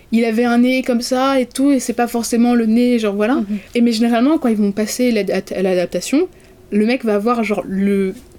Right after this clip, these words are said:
Speaker 1: visage le plus basique du monde, genre, c'est vraiment le basic white boy of the month, et c'est tout.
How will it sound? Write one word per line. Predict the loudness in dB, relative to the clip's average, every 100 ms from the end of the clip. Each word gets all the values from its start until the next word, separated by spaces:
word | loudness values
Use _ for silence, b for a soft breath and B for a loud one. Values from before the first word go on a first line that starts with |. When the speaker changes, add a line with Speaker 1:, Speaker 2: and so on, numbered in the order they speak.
| -4
Speaker 1:
visage | 0 2 2 0
le | -2
plus | 0
basique | -2 0 -2 -2 -4 0
du | 2
monde, | 2 2
genre, | -2
c'est | -4
vraiment | -2 0 2
le | 4 2
basic | 0 0 0 0 0
white | 0 0 0
boy | 0 0
of | 0
the |
month, | 0 0 0
et | -4
c'est | -4
tout. | -4 -6